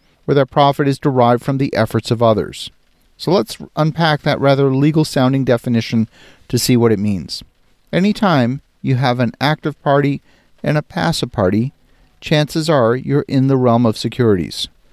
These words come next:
The only time you're truly exempt from securities regulations is when you're not dealing in securities. So in the world of securities,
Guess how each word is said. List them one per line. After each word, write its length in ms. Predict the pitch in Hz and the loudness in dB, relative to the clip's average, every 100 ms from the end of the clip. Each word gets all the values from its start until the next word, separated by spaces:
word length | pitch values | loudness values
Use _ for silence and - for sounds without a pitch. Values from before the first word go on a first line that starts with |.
| _ _ | _ _
The 120 | - - | -8 -2
only 300 | 156 202 214 | 0 2 0
time 260 | 208 180 | 0 0
you're 120 | 165 170 | 0 -2
truly 500 | - - 160 160 165 | -4 0 2 4 0
exempt 380 | 143 147 147 | 0 -2 -2
from 120 | - 147 | -4 -6
securities 460 | - 156 139 135 | -4 0 0 0
regulations 840 | 139 131 135 139 147 101 90 - - - - _ | 0 0 2 2 0 -4 -6 -10 -18 -20 -20 _
is 160 | 143 143 | -2 0
when 160 | 147 | 2
you're 140 | 151 147 | 2 2
not 400 | 143 147 143 67 | 2 2 0 2
dealing 300 | 139 131 127 | 2 4 2
in 80 | 120 | 0
securities. 640 | 123 131 117 92 - - - _ _ 139 | -2 0 0 0 -6 -14 -16 _ _ -18
So 140 | - 123 | -8 -4
in 60 | |
the 60 | 135 | 0
world 240 | 135 147 | 2 2
of 80 | 139 | 2
securities, 600 | - 147 190 165 123 123 | -4 0 2 4 2 0